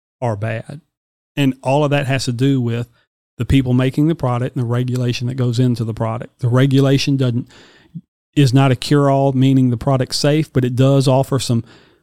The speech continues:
business standards on you have to do it a certain process. Your labeling has to be correct. Your test results have to be correct.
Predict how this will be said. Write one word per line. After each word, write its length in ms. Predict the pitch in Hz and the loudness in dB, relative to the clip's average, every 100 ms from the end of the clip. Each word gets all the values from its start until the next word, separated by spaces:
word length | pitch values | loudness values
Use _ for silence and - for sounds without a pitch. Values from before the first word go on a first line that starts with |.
| _ _ _ _ | _ _ _ _
business 400 | 147 156 143 147 | 2 2 4 2
standards 640 | - - 151 143 127 117 - - | 0 0 2 2 0 -2 -6 -2
on 400 | 123 117 113 - _ | 0 0 -2 -4 _
you 160 | 127 113 | 0 2
have 240 | 135 127 | 2 0
to 100 | 131 | -2
do 240 | 123 131 | 2 2
it 140 | 131 - _ _ _ _ _ | 2 -2 _ _ _ _ _
a 100 | 120 | -2
certain 340 | - 127 135 | 0 0 0
process. 460 | 143 123 110 113 - | -2 -2 -2 -6 0
Your 140 | 127 | 2
labeling 500 | 127 139 135 143 135 | 4 4 4 2 2
has 260 | 120 131 - | 0 -2 -2
to 80 | 123 | -2
be 140 | 123 | -4
correct. 440 | - 127 117 110 | -2 -4 -4 -6
Your 100 | 131 | -10
test 340 | 123 139 120 - | -6 -4 -4 -4
results 400 | 127 127 127 - | -2 -2 -4 -4
have 220 | 127 123 | -4 -2
to 100 | - | -2
be 120 | 120 | -2
correct. 560 | 120 - 117 113 107 | -2 -2 -2 -4 -6